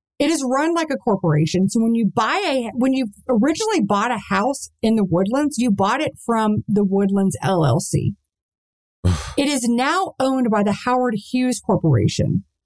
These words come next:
Speaker 2: Ooh. <laughs> Smells
Speaker 1: Heard
Speaker 2: like
Speaker 1: of him?
Speaker 2: money. I
Speaker 1: You like to wash
Speaker 2: have.
Speaker 1: your hands? You talk about lack of moisture.
Speaker 2: No kidding.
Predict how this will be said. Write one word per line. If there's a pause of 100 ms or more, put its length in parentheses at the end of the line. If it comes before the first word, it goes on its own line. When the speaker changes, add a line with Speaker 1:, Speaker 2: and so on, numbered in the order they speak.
Speaker 2:
Ooh.
<laughs> (1300)
Smells
Speaker 1:
Heard
Speaker 2:
like
Speaker 1:
of
him?
Speaker 2:
money. (100)
I
Speaker 1:
You
like
to
wash
Speaker 2:
have.
Speaker 1:
your
hands?
You
talk
about
lack
of
moisture. (240)
Speaker 2:
No
kidding.